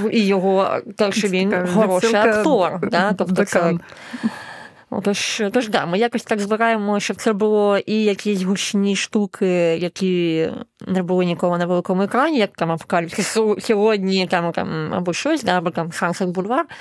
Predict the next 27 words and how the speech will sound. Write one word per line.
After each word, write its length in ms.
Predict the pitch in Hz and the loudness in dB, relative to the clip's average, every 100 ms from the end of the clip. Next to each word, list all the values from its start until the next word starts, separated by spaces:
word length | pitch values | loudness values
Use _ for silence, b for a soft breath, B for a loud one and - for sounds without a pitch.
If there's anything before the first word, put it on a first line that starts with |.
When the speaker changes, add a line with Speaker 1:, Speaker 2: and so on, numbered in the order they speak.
| B B B B B - | B B B B B -4
Speaker 1:
От, 300 | 196 185 175 | 0 0 0
і 240 | - 226 277 | 0 0 2
міксувати 640 | 247 - 214 208 220 208 | 0 -2 0 2 2 -2
це 460 | 190 - 202 190 185 | -4 -4 0 2 0
з 140 | - | -2
тим, 180 | - 190 | -2 -2
що 140 | - 185 | 0 0
ми 60 | |
називаємо 480 | 180 175 180 170 165 | 0 2 2 2 -2
квота 360 | - 196 180 170 | 0 0 0 0
маленького 480 | 170 165 170 185 | 2 0 0 0
фільму. 600 | 180 262 349 262 226 226 208 196 190 | 0 0 2 2 2 2 0 -2 -4
Обов'язково 540 | 196 196 190 190 220 196 | -4 -2 0 0 0 2
має 160 | 185 | 2
бути 180 | 180 180 | 0 -4
в 40 | - | 0
програмі 360 | 185 190 180 | 2 2 0
маленький 420 | 170 165 175 180 | 0 0 0 -2
фільм, 300 | 165 190 180 | -2 0 0
на 80 | 170 | 2
який 240 | 165 160 175 | 0 0 -2
ніхто 240 | 165 180 | 0 0
не 100 | 170 | 0
піде. 320 | 196 208 277 - B B B B B - | 0 0 0 -2 B B B B B -2
От, 440 | 190 185 185 - | 2 2 0 0
але, 880 | 180 160 180 190 196 196 185 180 170 170 | 0 4 4 4 4 4 4 2 0 -2
типу, 560 | 165 - 160 156 156 | -4 -2 -2 0 -2